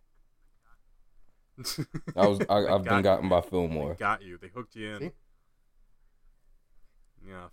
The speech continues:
Speaker 1: Fillmore.
Speaker 3: Raise your hand if you have been victimized.
Speaker 1: <laughs> Everyone here is a clown, and Fillmore made us that way.
Speaker 3: They played us like a damn fiddle. Just like
Speaker 1: Uh.
Speaker 3: Vallejo.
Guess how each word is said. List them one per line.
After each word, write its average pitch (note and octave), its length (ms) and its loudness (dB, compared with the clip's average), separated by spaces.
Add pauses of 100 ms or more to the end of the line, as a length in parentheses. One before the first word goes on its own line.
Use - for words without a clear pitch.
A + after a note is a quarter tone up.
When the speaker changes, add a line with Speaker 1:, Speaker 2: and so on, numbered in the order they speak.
Speaker 1:
Fillmore. F#2+ 300 -8
Speaker 3:
Raise C#3 140 2
your C#3 100 0
hand B2 280 -2
if B2 100 -6
you C3+ 80 0
have B2 100 -2
been A#2 120 -6
victimized. A#2 680 -8
Speaker 1:
<laughs> - 1040 -10 (1900)
Everyone G#2+ 360 -12
here G2+ 180 -6
is G2 120 -8
a F#2 40 -20
clown, F#2+ 540 -10
and F2 140 -20
Fillmore F#2 380 -12
made F2 200 -16
us E2 100 -20
that F2 220 -20
way. E2+ 120 -18 (220)
Speaker 3:
They C#3+ 120 -8
played C#3+ 260 0
us C#3 120 -4
like D3 120 0
a C#3 40 0
damn C#3 300 0
fiddle. B2+ 380 -4 (1400)
Just G3+ 240 4
like F3 160 4
Speaker 1:
Uh. - 40 -2
Speaker 3:
Vallejo. C#3+ 500 4